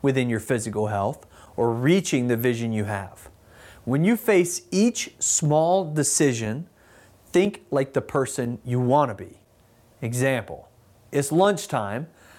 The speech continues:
I can get a fried chicken sandwich or a salad with grilled chicken. Which choice would a healthy person make? And then choose that one.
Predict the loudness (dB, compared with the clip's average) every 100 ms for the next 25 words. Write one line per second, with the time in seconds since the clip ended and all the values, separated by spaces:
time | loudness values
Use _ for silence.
0 | -6 -2 -2 0 2 0 2 2 4 2
1 | 2 0 0 0 2 2 0 -2 -4 -6
2 | -10 -14 -20 -20 -20 -12 6 10 12 10
3 | 8 6 4 -2 -8 _ _ -6 -2 2
4 | 4 4 0 -2 -6 0 2 2 0 0
5 | 0 0 -12 -14 _ _ -20 -20 _ _
6 | _ -2 4 4 2 -6 -6 0 4 4
7 | 0 -4 -12 -4 0 2 0 2 2 2
8 | 0 -2 -2 -2 -2 -2 -4 -4 -4 -10
9 | _ -4 -2 -2 -6 -18 -20 _ _ _
10 | _ _ _ _ -4 -2 0 -2 -2 -2
11 | -2 -2 -4 -6 -18